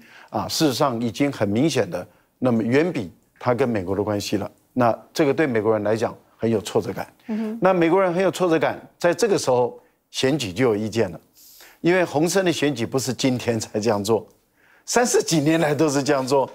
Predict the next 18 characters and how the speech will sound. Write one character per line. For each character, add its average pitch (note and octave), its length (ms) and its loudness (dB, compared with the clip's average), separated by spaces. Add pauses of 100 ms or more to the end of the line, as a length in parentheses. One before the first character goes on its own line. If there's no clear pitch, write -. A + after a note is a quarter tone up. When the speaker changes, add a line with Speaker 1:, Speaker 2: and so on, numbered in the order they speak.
(440)
Speaker 1:
那 - 140 2
过 A3+ 180 2
去 F#3+ 160 -2
跟 G3+ 140 2
美 D3 160 0
国 D3+ 240 0 (200)
关 G#3+ 140 2
系 G#3+ 200 0
好 - 200 -2
的 A#2 100 0
时 A#2+ 120 -2
候， B2 260 2 (200)
那 B2 100 -2 (180)
都 G#3 120 2
没 C#3+ 140 2
有 A2+ 100 0
问 G2 180 -6
题。 - 240 -14